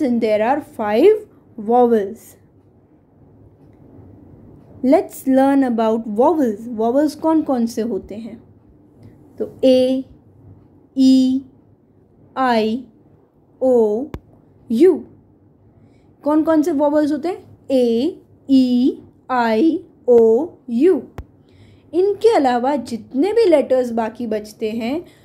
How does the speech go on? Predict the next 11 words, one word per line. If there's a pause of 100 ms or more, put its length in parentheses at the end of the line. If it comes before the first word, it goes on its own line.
(140)
वो
सारे
होते
हैं
हमारे
कॉन्सोनेंट्स।
क्या
होते
हैं?
कॉन्सोनेंट्स। (460)
बी,